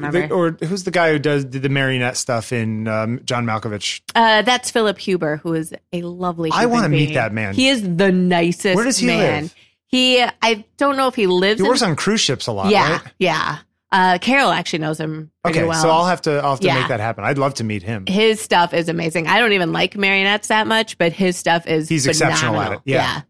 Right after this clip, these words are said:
Speaker 2: Yeah.
Speaker 1: Um, so, but, so were you into that stuff as a ki-, were you into children's shows as a kid?
Speaker 2: Definitely. Um, actually, I remember being a little too good for Sesame Street when I was little. I was like, "That's a baby show and it's dumb.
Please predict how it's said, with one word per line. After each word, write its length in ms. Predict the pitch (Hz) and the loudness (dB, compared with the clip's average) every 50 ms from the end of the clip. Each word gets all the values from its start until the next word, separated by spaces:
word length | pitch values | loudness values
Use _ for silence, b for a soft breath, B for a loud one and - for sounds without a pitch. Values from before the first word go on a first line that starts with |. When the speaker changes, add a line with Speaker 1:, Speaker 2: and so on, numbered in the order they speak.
| _ _ _ _ _ _ _ _ - | _ _ _ _ _ _ _ _ 0
Speaker 2:
Yeah. 200 | 170 165 160 151 | 2 2 2 2
Speaker 1:
Um, 180 | 143 143 139 - _ _ _ - | 0 0 -4 -6 _ _ _ -6
so, 220 | - - 214 208 208 | -2 0 2 2 2
but, 220 | 170 160 202 190 175 | 2 0 -2 0 0
so 160 | - 190 190 | 2 2 2
were 300 | 196 214 202 170 165 185 | 2 0 -2 0 2 2
you 200 | 185 196 220 226 | 2 2 2 2
into 140 | 233 220 214 | 2 2 2
that 180 | 208 208 202 - | 2 2 0 0
stuff 180 | - 208 185 | -2 -2 -2
as 100 | 190 175 | 0 -2
a 60 | 175 165 | -2 -4
ki-, 120 | 147 - | -4 -4
were 180 | - 170 160 170 | -2 0 0 2
you 180 | 175 185 196 202 | 2 2 2 2
into 320 | 202 202 180 196 190 170 | 2 0 2 2 2 0
children's 480 | 139 - - 190 185 180 170 196 185 175 | 0 0 0 2 2 2 2 0 0 2
shows 260 | - 185 180 180 170 | 2 2 2 2 0
as 120 | 170 151 151 | 0 -2 -2
a 60 | 143 | -2
kid? 380 | - - 165 175 180 196 175 _ _ _ _ _ - | -2 -2 -2 -2 -2 -4 -6 _ _ _ _ _ -2
Speaker 2:
Definitely. 640 | - 330 381 - 269 214 175 165 165 180 180 180 | 0 0 2 2 2 2 2 2 2 2 2 2
Um, 640 | 180 180 202 208 202 202 208 208 208 208 208 202 - _ _ _ _ _ _ _ _ _ _ _ _ _ _ - | 2 4 4 4 4 4 2 2 0 -2 -4 -6 -8 _ _ _ _ _ _ _ _ _ _ _ _ _ _ 0
actually, 220 | 247 262 - 277 | 0 0 2 4
I 80 | 254 226 | 4 4
remember 720 | 220 220 214 226 233 233 233 233 226 226 220 208 190 185 - _ _ _ _ _ _ _ _ _ _ _ _ - | 4 4 4 2 2 2 2 2 2 2 2 0 -2 -6 -16 _ _ _ _ _ _ _ _ _ _ _ _ 0
being 460 | 233 220 214 202 202 196 190 175 - _ - | 2 4 4 4 2 2 0 -2 -4 _ 0
a 80 | 214 | 0
little 340 | 202 190 202 196 196 196 196 | 2 2 2 2 2 0 -2
too 300 | 185 - - 233 208 185 | -2 -2 -2 -2 -2 -2
good 340 | 156 - 185 175 180 196 208 | -2 -2 0 0 0 -2 -4
for 160 | - - 165 147 | -6 -6 -6 -6
Sesame 480 | - - 175 165 - - 202 196 202 202 | -4 -2 -2 -2 -2 -4 -4 -4 -4 -4
Street 420 | - - - 202 202 226 - - | -6 -6 -6 -4 -2 -2 -2 -2
when 160 | 196 190 180 | -2 -2 0
I 160 | 175 170 175 | 0 0 0
was 340 | 175 175 175 175 175 - - | 0 0 0 -2 -4 -6 -4
little. 360 | 185 180 180 170 180 185 202 196 | -2 0 0 2 0 0 -2 -2
I 120 | 185 165 160 | -4 -4 -4
was 100 | 160 147 | -4 -4
like, 160 | 156 156 - | -4 -2 0
"That's 220 | 165 175 - - | -2 -2 0 -2
a 60 | - | -4
baby 440 | 131 131 - 131 151 180 175 143 135 | -6 -4 -4 -2 0 0 0 -2 -4
show 300 | 143 - - 143 143 143 | -4 -4 -2 -2 -2 -2
and 100 | 147 147 | -2 -2
it's 220 | 165 196 - - - | -2 -2 -4 -6 -6
dumb. 420 | - - 151 170 151 120 123 143 | -2 0 2 2 2 0 -4 -8